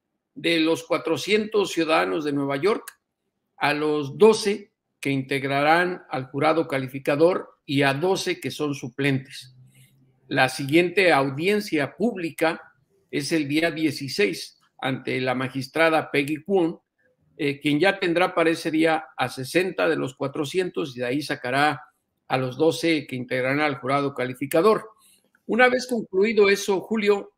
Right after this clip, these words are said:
eh, el juez Brian Cogan, a cargo del caso de este juicio por narcotráfico, eh, puede decidir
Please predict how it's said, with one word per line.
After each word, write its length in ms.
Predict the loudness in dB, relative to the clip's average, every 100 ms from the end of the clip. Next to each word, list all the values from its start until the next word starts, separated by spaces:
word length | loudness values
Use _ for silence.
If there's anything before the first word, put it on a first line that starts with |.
| _
eh, 360 | -4 -2 -2 -4
el 160 | -8 -2
juez 240 | -2 0
Brian 340 | 2 2 2 -2
Cogan, 320 | -4 -4 -6
a 80 | -6
cargo 300 | -6 -4 -6
del 180 | -4
caso 360 | 0 0 0 -8
de 120 | -10
este 220 | -12 -12
juicio 360 | -8 -6 -6 -8
por 200 | -10 -8
narcotráfico, 840 | -10 -10 -8 -2 -2 -2 -6 -6 -8 -20 _ _ _ _
eh, 300 | -6 -4 -4 -2
puede 260 | -2 0
decidir 640 | -2 -2 0 2 0 -2